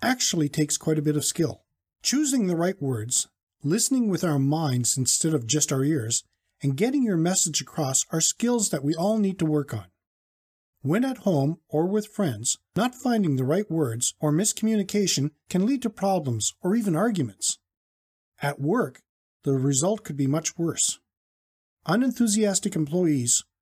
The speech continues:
poor productivity, even legal issues can be the result of bad communication skills.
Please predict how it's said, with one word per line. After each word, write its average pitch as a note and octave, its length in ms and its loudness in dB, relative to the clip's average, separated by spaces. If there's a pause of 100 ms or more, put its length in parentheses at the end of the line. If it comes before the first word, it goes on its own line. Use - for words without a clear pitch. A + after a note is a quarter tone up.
(240)
poor G#3+ 220 0
productivity, G3 840 -2 (260)
even G3+ 460 0
legal A#3 360 0
issues B2+ 360 -2
can D#3+ 200 -2
be E3 100 0
the D3+ 100 -2
result D#3 400 0
of A2+ 160 -6
bad D3+ 200 0
communication C#3 600 0
skills. - 480 -6